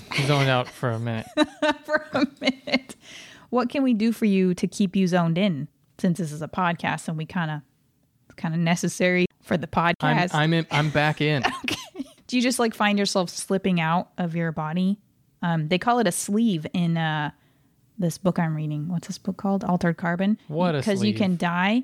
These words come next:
Speaker 2: You can die and, like, have your consciousness put into new bodies, and they call it a sleeve. So now I'm just thinking of bodies as a sleeve for our spiritual beings. Do you find yourself just, like, kind of becoming untethered and slipping out,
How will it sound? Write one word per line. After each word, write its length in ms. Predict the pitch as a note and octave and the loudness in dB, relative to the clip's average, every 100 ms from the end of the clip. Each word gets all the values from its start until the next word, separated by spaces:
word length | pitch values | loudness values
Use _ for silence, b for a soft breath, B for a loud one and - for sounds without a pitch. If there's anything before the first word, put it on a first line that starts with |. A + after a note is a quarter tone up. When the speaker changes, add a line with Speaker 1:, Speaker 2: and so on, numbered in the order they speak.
| - | -2
Speaker 2:
You 80 | G#3+ | -6
can 200 | G#3 F#3 | -2 -2
die 260 | F3 E3 F3 | 0 0 2
and, 120 | F#3 | 2
like, 140 | E3 - | 0 -2
have 160 | E3+ | -2
your 80 | E3+ | -2
consciousness 600 | - E3+ E3+ F#3 F#3+ F3+ | -2 -4 -2 -2 0 -2
put 180 | - F#3+ | 0 0
into 240 | F3+ E3 F3 | 2 0 0
new 140 | E3+ | 0
bodies, 360 | E3 D#3+ G3+ G3 | 0 2 2 2
and 80 | |
they 60 | E3 | -2
call 200 | - D#3+ | -4 -4
it 80 | D#3 | -4
a 20 | |
sleeve. 540 | - - E3 D3 - - | -6 -4 -2 -2 -6 -10
So 160 | - F3+ | -2 2
now 300 | F3 F#3 F#3 | 4 4 4
I'm 120 | F3 | 2
just 160 | F3 - | 0 0
thinking 260 | F3+ F3+ | 2 2
of 120 | E3 C#3 | 0 -2
bodies 340 | C#3+ D#3 D#3 | -4 -4 -6
as 140 | D#3 | -6
a 80 | E3 | -8
sleeve 480 | - - F3+ F#3+ F3 _ - | -8 -4 -2 -2 -6 _ -6
for 140 | F#3 | -2
our 140 | D3 | -2
spiritual 520 | F3 - F#3+ F#3 - F3+ | -4 -6 -6 -6 -6 -4
beings. 440 | G3 G3 G3 - _ _ | 0 0 0 -4 _ _
Do 80 | G#3+ | 0
you 60 | G#3 | 2
find 200 | G#3 G3 | 4 4
yourself 380 | F#3+ G3 F3+ | 2 2 2
just, 220 | - F3 F3+ | -2 -2 0
like, 180 | D#3+ | -2
kind 220 | - F3 E3 | -2 -2 -2
of 80 | |
becoming 340 | D#3+ - F3 E3+ | -2 0 2 2
untethered 480 | D#3+ - E3+ F3 E3+ | 0 0 2 2 2
and 100 | E3+ | 0
slipping 360 | F3 F3 E3+ | -2 -2 0
out, 180 | E3 | 2